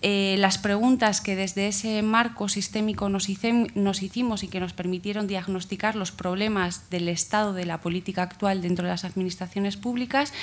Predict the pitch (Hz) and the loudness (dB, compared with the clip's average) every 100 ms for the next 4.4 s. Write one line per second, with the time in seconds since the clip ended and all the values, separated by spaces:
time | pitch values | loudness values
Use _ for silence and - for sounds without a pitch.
0 | - - - 247 247 220 208 220 226 202 | -10 -4 -2 0 0 0 0 0 0 0
1 | 208 208 202 196 190 - 196 202 - 190 | -2 -2 -2 -2 -2 -2 0 0 0 0
2 | 180 196 202 - 190 180 - 185 190 202 | 2 2 0 0 0 0 0 0 2 0
3 | 202 202 - - 175 190 190 190 185 196 | -2 -6 -12 -2 0 2 0 -2 -2 2
4 | 202 196 214 | 0 2 0